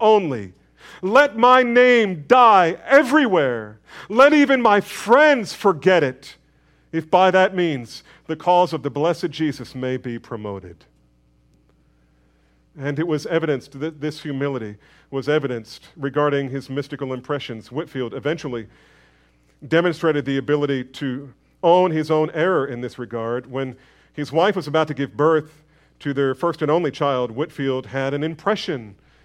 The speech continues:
that he thought was from the Lord, and he freely declare-, declared, uh, and, and a lot of people knew this, it must have been in print or in a letter. He declared that the Holy Spirit of God had spoken to him personally, and that he was to name the baby John, and John would grow up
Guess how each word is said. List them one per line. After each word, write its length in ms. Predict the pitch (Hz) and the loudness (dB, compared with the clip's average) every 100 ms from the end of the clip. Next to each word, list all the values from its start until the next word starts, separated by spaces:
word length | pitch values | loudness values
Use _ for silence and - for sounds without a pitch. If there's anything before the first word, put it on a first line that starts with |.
| _ _ _ _ | _ _ _ _
that 120 | 131 | -8
he 100 | 139 | -6
thought 220 | 139 147 | -2 -2
was 140 | 156 151 | -2 -6
from 140 | 156 | -6
the 80 | 151 | -2
Lord, 300 | 156 214 156 | 0 0 0
and 120 | 143 | 0
he 100 | 151 | -4
freely 360 | 151 190 240 196 | -4 -4 -2 -2
declare-, 360 | 147 175 180 | -4 -4 -6
declared, 680 | 170 139 147 165 170 127 113 _ _ _ _ _ _ _ _ - | -6 -8 -8 -4 -2 -4 -6 _ _ _ _ _ _ _ _ -16
uh, 180 | 123 135 | -12 -10
and, 200 | 139 143 | -8 -6
and 140 | 165 | -6
a 40 | 143 | -2
lot 140 | 185 | -2
of 60 | 202 | -2
people 320 | 202 165 - _ - | -4 -6 -10 _ -8
knew 240 | 175 247 | -2 0
this, 260 | 143 113 147 | -2 -4 -10
it 140 | 143 | -10
must 180 | 147 151 | -10 -10
have 60 | 143 | -8
been 120 | 139 | -8
in 80 | 131 | -8
print 420 | - 143 120 120 | -6 -6 -8 -12
or 160 | 110 | -10
in 80 | 113 | -8
a 60 | 113 | -8
letter. 340 | 120 113 113 _ _ _ _ _ _ _ _ _ _ _ _ - | -10 -10 -14 _ _ _ _ _ _ _ _ _ _ _ _ -12
He 60 | 147 | -10
declared 340 | 156 160 156 | -2 0 0
that 80 | 156 | -2
the 80 | 139 | -4
Holy 220 | 147 147 | -4 -6
Spirit 360 | - 139 139 | -6 -4 -4
of 140 | 151 143 | -6 -6
God 220 | 131 131 | -6 -4
had 120 | 127 | -8
spoken 380 | - 139 131 135 | -10 -10 -8 -12
to 140 | 135 131 | -12 -10
him 200 | 127 123 | -10 -10
personally, 600 | 147 135 120 110 113 127 _ _ _ _ _ _ _ _ _ _ 139 | -12 -10 -14 -14 -16 -20 _ _ _ _ _ _ _ _ _ _ -12
and 120 | 120 | -8
that 120 | 127 | -8
he 140 | 147 | -6
was 180 | 151 147 | -4 -4
to 100 | 151 | -6
name 240 | 139 156 160 | -4 -4 -2
the 60 | |
baby 280 | 151 147 139 | -2 -2 -4
John, 380 | 131 123 113 113 | -6 -6 -6 -8
and 180 | 113 107 | -12 -8
John 300 | 131 139 135 | -4 -4 -4
would 140 | 113 | -8
grow 200 | 120 120 | -6 -6
up 140 | 123 | -8